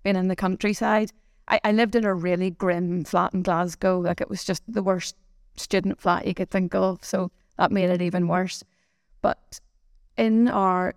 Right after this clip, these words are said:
last year at uni, we had to come up with, like, a little business plan. And my business plan, I thought, you know, wouldn't it be really cool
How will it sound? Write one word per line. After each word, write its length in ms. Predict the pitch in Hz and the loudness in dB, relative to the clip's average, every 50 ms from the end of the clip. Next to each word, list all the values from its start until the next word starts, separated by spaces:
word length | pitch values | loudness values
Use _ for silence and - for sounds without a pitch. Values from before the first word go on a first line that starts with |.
| _ _ | _ _
last 440 | - 190 180 180 180 - - - - | 0 0 0 0 -2 -6 -8 -4 -2
year 200 | 185 180 180 175 | 0 2 2 2
at 100 | 170 - | 2 2
uni, 300 | 185 190 190 185 185 185 | 0 0 2 2 2 0
we 140 | 180 185 180 | 0 0 -2
had 180 | 151 175 160 - | -2 -4 -6 -6
to 80 | - | -8
come 180 | - 196 180 180 | -6 -4 -2 -2
up 140 | - - - | -4 -4 -6
with, 160 | - 185 - | -8 -6 -6
like, 140 | - 190 - | -4 -4 -2
a 40 | 196 | -2
little 220 | 185 - 190 185 - _ - | 0 0 -2 -4 -6 _ -4
business 340 | 214 214 202 254 269 240 - | -4 -2 0 0 -2 -2 -2
plan. 420 | - 285 277 262 226 196 185 170 - _ _ _ _ _ _ _ _ _ _ - - | 0 2 2 4 4 2 0 -2 -6 _ _ _ _ _ _ _ _ _ _ -8 -4
And 580 | 208 196 190 190 185 185 185 190 190 180 - - _ _ _ _ _ _ _ _ _ _ _ _ _ - | -2 0 0 0 0 0 0 -2 -2 -4 -8 -12 _ _ _ _ _ _ _ _ _ _ _ _ _ -2
my 540 | 220 190 190 185 180 180 185 190 202 202 - | 0 2 2 2 2 2 2 0 0 0 0
business 360 | 190 180 170 - 196 190 - | -2 -4 -2 -4 -6 -8 -8
plan, 400 | - - 190 175 170 170 170 170 | -6 -4 -2 -2 0 0 0 -2
I 120 | 170 175 | -2 -4
thought, 560 | 165 - - 185 185 170 175 - _ - - - _ _ _ _ _ _ | -4 -6 -6 -4 -4 -4 -4 -6 _ -14 -20 -20 _ _ _ _ _ _
you 140 | - 185 180 | -4 -2 -2
know, 320 | 170 175 170 156 - - - | -2 -2 -2 -4 -4 -6 -4
wouldn't 200 | - 196 202 226 | -2 0 0 0
it 80 | 226 233 | 0 0
be 120 | - 185 | 0 0
really 280 | 170 165 170 160 160 165 | 0 0 0 -2 -2 -4
cool 540 | - - - 190 180 180 175 180 180 175 | -6 -6 -4 -2 0 0 0 0 -2 -2